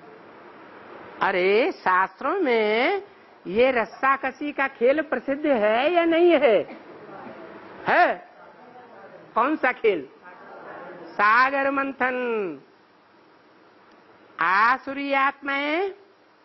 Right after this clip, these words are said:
अपनी ओर खींचती हैं और, और ईश्वरीय संप्रदाय की आत्माएं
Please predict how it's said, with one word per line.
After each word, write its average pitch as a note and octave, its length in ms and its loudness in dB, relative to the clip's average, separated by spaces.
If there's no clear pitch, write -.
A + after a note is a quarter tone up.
अपनी E4+ 440 2
ओर D#4+ 220 4
खींचती B3 600 -4
हैं F#3+ 420 0
और, B3+ 440 0
और B3+ 500 0
ईश्वरीय B3+ 640 2
संप्रदाय B3+ 580 -2
की C4 220 -4
आत्माएं C4 680 -2